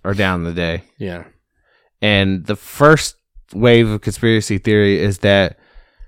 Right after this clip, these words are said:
Speaker 1: it's because of the whistleblowing, and they're basically scrubbing their fucking programs so that nobody could find what she just whis-, blew the whistle on, right?
Speaker 2: Whoops.
Speaker 1: Even though she took, she printed out s-, like, screenshots of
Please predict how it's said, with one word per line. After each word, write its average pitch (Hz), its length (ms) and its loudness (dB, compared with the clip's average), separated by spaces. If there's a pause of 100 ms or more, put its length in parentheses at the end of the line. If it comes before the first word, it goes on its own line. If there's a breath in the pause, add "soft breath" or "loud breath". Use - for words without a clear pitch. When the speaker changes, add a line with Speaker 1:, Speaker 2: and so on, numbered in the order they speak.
(480)
Speaker 1:
it's 107 160 -2
because 107 380 0
of 101 180 -4
the 107 120 0
whistleblowing, 98 840 -2
and 98 140 -2
they're 104 100 0
basically 104 500 -2
scrubbing 104 680 -2
their 90 140 -4
fucking 101 400 -4
programs 98 840 -2
so 104 280 -4
that 92 260 -2 (1000)
nobody 104 320 0
could 87 160 -6
find 95 460 -2
what 95 140 -4
she 104 140 -4
just 87 220 -8
whis-, 98 180 -2
blew 101 240 -4
the 92 80 -2
whistle 85 260 -4
on, - 160 -8
right? 87 280 -6 (100)
Speaker 2:
Whoops. - 340 -10 (280 soft breath)
Speaker 1:
Even 117 200 2
though 110 140 2
she 107 180 -4
took, 107 260 -2 (460)
she 117 240 -4
printed 101 380 -2
out 95 200 -2
s-, - 120 -16 (480)
like, 87 220 -2
screenshots 104 720 -2
of 90 140 -14